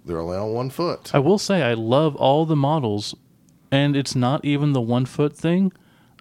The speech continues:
Speaker 2: I just don't care for the mu-, mummies that much. They look too big, like, not imposing, just wide.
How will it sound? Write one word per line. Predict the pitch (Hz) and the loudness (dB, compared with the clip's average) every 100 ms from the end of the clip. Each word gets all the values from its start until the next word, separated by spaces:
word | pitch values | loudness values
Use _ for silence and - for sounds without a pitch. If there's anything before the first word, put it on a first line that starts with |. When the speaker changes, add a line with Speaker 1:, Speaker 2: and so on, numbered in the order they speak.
| - | -4
Speaker 2:
I | 139 | -4
just | 131 180 - | -2 -2 0
don't | 151 - | -2 -2
care | 143 139 | -2 -2
for | 143 156 | -2 0
the | 151 147 - | 0 0 -2
mu-, | 139 - | -2 0
mummies | 156 202 143 | 2 2 2
that | 110 95 | -2 -2
much. | 95 - - - _ _ _ - | -4 -6 -12 -16 _ _ _ -2
They | 147 | 0
look | 165 - | 0 -2
too | 156 147 147 143 135 - - | 0 2 2 0 -2 -8 -4
big, | 139 143 - - - - _ _ - | 0 0 -4 -10 -20 -20 _ _ -2
like, | 123 | -2
not | 127 131 120 _ _ - | 0 0 -2 _ _ -4
imposing, | 123 123 147 143 110 98 | -2 2 2 2 0 -2
just | 98 107 - - - _ _ _ _ _ _ - | 0 -2 -4 -12 -18 _ _ _ _ _ _ -8
wide. | 113 104 139 - - | -2 0 0 -4 -8